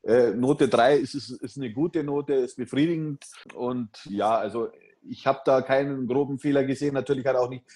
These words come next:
diese offensiven Momente gehabt. Und was natürlich mir bei ihm natürlich ein bisschen abgeht, sind die Flanken.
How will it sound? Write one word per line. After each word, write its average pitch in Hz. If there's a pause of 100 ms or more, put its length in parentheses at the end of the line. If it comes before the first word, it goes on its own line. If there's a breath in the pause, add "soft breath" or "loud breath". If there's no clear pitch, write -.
(120 soft breath)
diese 143
offensiven 131
Momente 143
gehabt. 135
Und 131
was 135
natürlich 147 (200)
mir 139
bei 139
ihm 196
natürlich 170
ein 151
bisschen 208
abgeht, 156
sind 156
die 147
Flanken. 160